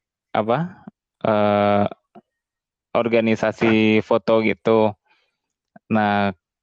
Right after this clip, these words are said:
eh, ketiga mereka, nah, yang, yang, yang paling jarang tuh yang ketiga ini sih, yang apa, yang general public gitu.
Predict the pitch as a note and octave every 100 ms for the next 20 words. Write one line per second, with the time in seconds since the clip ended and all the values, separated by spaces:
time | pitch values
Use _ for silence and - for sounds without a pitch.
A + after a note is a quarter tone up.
0 | _ - A2+ A2 G#2+ G#2+ G#2+ G#2 G2+ _
1 | _ _ _ _ _ - G#2 - A2 -
2 | A#2 C3+ C3+ - _ _ - A#2 A2+ A2
3 | C#3 C3+ C3 _ _ _ _ _ _ _
4 | _ _ _ _ _ _ _ _ _ _
5 | C4 _ _ _ _ _ _ - A#2 A2+
6 | G#2+ G2 - B2 A#2+ A#2+ - B2 A#2+ A#2
7 | A#2 - B2 A#2+ A#2+ B2 A#2+ A#2+ B2 C#3+
8 | D#3 E3+ - _ - - - B2 A#2+ A#2+
9 | A#2+ B2 C3+ C3+ C#3 B2+ A#2 A#2 A#2+ D3+
10 | D3 A#2+ A2+ A2+ A2+ A2+ A2+ A2 _ _
11 | _ _ _ _ _ - A#2+ B2 A#2+ A#2+
12 | A2 A#2+ A2 B2 B2 A2 A2 A2